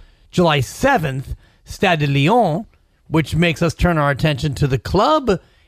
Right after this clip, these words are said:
in Lyon and what appears to be possibly some good news for Tottenham. The headline is, doo, doo, doo, doo, doo, doo, doo,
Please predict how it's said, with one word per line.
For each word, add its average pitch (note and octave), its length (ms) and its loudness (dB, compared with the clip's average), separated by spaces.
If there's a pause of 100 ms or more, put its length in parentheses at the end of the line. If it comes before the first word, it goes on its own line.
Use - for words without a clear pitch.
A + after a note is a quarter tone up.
(120)
in F3+ 280 2
Lyon E3 480 2
and D#3+ 220 0
what F3 200 2
appears B3+ 640 -2
to A3 120 -4
be A#3+ 680 0
possibly A3 1000 -2 (320)
some E3+ 200 -2
good A#3+ 320 2
news B3 380 2
for D#3+ 140 -6
Tottenham. G#3+ 640 0
The E3+ 120 2
headline G3+ 440 0
is, A3+ 180 0
doo, F#4 240 4
doo, F#4 120 -10
doo, F#4 180 2
doo, F#4+ 260 2
doo, F4+ 240 0
doo, - 0 -
doo, F#4 220 2